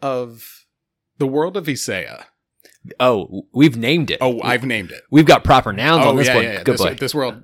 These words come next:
Speaker 1: this world is named Hisea.
Speaker 2: Okay.
Speaker 1: Um, named after Hesiod.
Speaker 2: Hisea what?
Speaker 1: He's <laughs> named after Hesiod, the Greek philosopher that, like, is famous for sort of coining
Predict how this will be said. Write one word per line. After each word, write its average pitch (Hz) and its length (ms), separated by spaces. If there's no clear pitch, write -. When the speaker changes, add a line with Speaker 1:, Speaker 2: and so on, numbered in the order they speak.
Speaker 1:
this 123 180
world 143 180
is 135 140
named 117 220
Hisea. - 460
Speaker 2:
Okay. 101 320
Speaker 1:
Um, 95 360
named 104 260
after 113 400
Hesiod. 110 300
Speaker 2:
Hisea 190 420
what? 226 300
Speaker 1:
He's - 220
<laughs> 165 160
named 120 320
after 131 280
Hesiod, 120 580
the 120 120
Greek 104 260
philosopher 110 600
that, 104 400
like, 104 220
is 95 280
famous 101 300
for 104 100
sort 98 220
of 90 100
coining 104 640